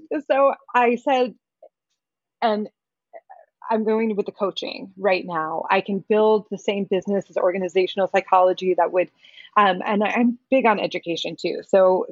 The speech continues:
first, that may have been the right path, but this path was, it just felt right. It made sense. Um, so I, and, you know, and then as soon as the program, I got an email and I was like, "Yep,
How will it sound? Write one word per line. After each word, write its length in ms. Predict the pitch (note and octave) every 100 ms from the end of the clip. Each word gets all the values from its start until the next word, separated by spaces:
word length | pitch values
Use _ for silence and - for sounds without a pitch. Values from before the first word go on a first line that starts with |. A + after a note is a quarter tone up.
| _ -
first, 320 | G3 - _ _ _ _ F3
that 260 | G#3+ G#3+ - G3 - _ -
may 340 | G#3 A3 A3 G#3+
have 220 | G3+ -
been 120 | G3
the 80 | F3+
right 220 | E3+ D#3+ -
path, 240 | D#3+ D#3 D#3+ _ _ _
but 180 | G#3 F#3+ _ -
this 180 | G3+ -
path 220 | - G3 F#3+ F3+
was, 240 | F#3+ - _ _ _ _ _ -
it 140 | A#3 A3
just 260 | A#3 -
felt 200 | G#3+ G3+
right. 320 | E3+ F3 F3 -
It 80 | F#3
made 220 | F3 F3 -
sense. 260 | F3+ B3+ _ _ _ _ _ _ _ _ _ _ G#3+
Um, 480 | G3+ G3 E3 E3+ _ _ _ - - _ -
so 100 | A3+
I, 380 | G#3 G#3 G3+ - _ _ -
and, 100 | A3
you 60 |
know, 120 | G3+ F#3
and 140 | G3
then 120 | F#3
as 120 | F#3+ -
soon 200 | G3+ G#3+
as 80 | -
the 60 |
program, 680 | - G#3 F#3 F#3+ E3+ E3 E3 _ -
I 60 | G3
got 140 | G#3
an 120 | G3+ -
email 480 | F#3 E3 D#3+ E3 D#3+ -
and 260 | G#3 F#3 F3+
I 60 | F3+
was 100 | F3
like, 140 | F3 -
"Yep, 160 | C#4